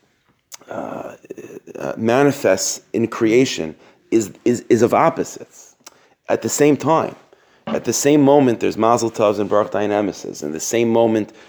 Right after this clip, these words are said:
there's no Bechira and yes Bechira at the same moment. And that is the strength of the Jewish people to be able to handle that. The core of Amalek, what's the Nakud of Amalek? The Nakud of Amalek is not the, is the inability to accept that.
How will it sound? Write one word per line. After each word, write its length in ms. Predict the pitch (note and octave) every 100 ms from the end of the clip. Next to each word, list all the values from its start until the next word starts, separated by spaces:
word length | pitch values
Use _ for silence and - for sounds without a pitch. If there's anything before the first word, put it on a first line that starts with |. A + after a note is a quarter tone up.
| _
there's 340 | - G#2+ G2+ -
no 320 | G#2 A2+ B2
Bechira 640 | B2+ - C3 C#3+ D#3 - -
and 180 | G2+ G#2+
yes 220 | A#2+ B2
Bechira 340 | G2+ - E2
at 80 | D#2
the 80 | D#2+
same 260 | - G#2+ A2
moment. 340 | A2 F2+ D#2 - - -
And 240 | A#2+ A2+
that 260 | A#2 D#3+ -
is 140 | C3
the 60 | A#2+
strength 260 | - C3+
of 80 | B2+
the 60 | A#2
Jewish 260 | B2 A2+
people 320 | - C#3+ A#2+ - -
to 80 | -
be 60 | A2+
able 100 | A#2+
to 100 | A#2
handle 360 | C3+ C3+ G#2+
that. 220 | - - - - - _
The 160 | - D#3+
core 580 | - - - E3 G#3
of 160 | D#3+ C#3
Amalek, 800 | B2+ B2 C3+ A#2 - - - _ _ _ _ _
what's 220 | - C3+ -
the 120 | E3
Nakud 200 | D3+ C#3
of 80 | B2
Amalek? 400 | A2+ G#2 F2+ - - -
The 120 | -
Nakud 400 | B2 - F#3 G3+
of 100 | F3+
Amalek 480 | D3+ D3 D3+ D#3 C#3+
is 100 | A2+
not 420 | A#2+ C3 D3 -
the, 240 | B2 A#2 -
is 200 | A2 G#2+
the 120 | A2+
inability 640 | - C#3+ F3 B2+ C3 C3+
to 160 | C3 A#2+
accept 580 | A2+ - A#2+ - - C#2
that. 400 | G2 - -